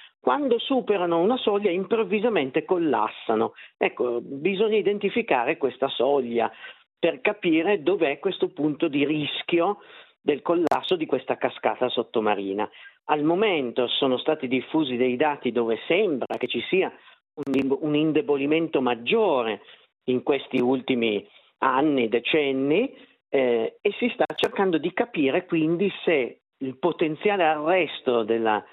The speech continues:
dell'affondamento dell'acqua del Nord Atlantico possa avvenire già in questo secolo. Prima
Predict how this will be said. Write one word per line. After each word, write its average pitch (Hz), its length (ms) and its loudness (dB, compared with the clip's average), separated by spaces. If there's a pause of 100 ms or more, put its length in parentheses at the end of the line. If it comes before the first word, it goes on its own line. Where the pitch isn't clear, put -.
(400)
dell'affondamento 127 800 0
dell'acqua 131 720 0 (380)
del 123 360 2
Nord 131 280 0
Atlantico 190 880 0 (340)
possa 208 280 -2
avvenire 180 600 0 (260)
già 196 200 0
in 202 160 2
questo 147 320 -2
secolo. 120 540 0
Prima 247 300 2